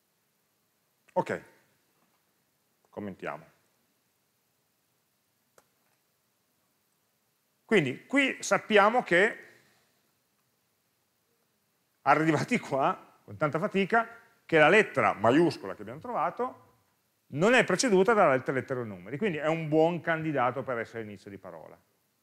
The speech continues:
Adesso guardiamo a destra. Cosa viene dopo? Quindi abbiamo spazio,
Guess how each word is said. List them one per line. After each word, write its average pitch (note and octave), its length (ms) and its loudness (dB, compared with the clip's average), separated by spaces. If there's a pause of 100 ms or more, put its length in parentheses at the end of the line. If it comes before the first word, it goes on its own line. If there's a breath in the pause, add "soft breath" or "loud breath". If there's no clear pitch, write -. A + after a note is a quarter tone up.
(1700)
Adesso F3 260 0
guardiamo A#2+ 460 0
a A#2 80 -8
destra. A2+ 500 -10 (1080)
Cosa D3 280 -2
viene C#3 480 -6
dopo? A2 420 -8 (1400)
Quindi G#2 180 -8
abbiamo A#2 320 -2
spazio, A#2 800 -2